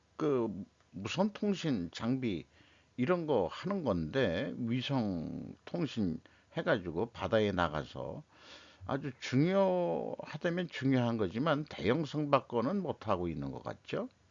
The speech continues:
음, 수출도 하고 그러는 것 같은데. 경영평가 지표로서 재고 회전율이 감소했고요. 그다음에 스루픈율은 오히려 증가했어요. 이렇게 역방향이면 분식회계 개연성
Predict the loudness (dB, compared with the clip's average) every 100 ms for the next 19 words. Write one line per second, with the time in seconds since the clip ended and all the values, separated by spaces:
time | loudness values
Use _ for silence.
0 | _ -8 -8 -8 -12 -18 -20 -20 -20 _
1 | -10 -10 -6 -6 -2 0 2 0 -2 -4
2 | 0 0 0 -4 -6 -8 -10 -8 -10 -12
3 | -16 _ _ _ _ _ _ _ _ _
4 | _ _ _ _ _ _ _ -4 2 4
5 | 4 4 4 4 0 2 2 2 0 2
6 | 2 0 -4 0 2 2 2 2 0 2
7 | 2 2 2 2 2 0 -2 -4 -2 -2
8 | 0 -2 -4 -4 0 0 0 -2 -2 -2
9 | -2 -2 -4 -2 0 2 2 0 0 -4
10 | -2 -2 -2 0 0 0 2 2 2 0
11 | 0 2 2 0 -2 -2 -2 -4 -4 -2
12 | 0 -2 -2 -2 0 0 2 0 -2 -4
13 | -4 -6 -6 -6 -4 -4 -4 -2 -2 -2
14 | -4 -4 -4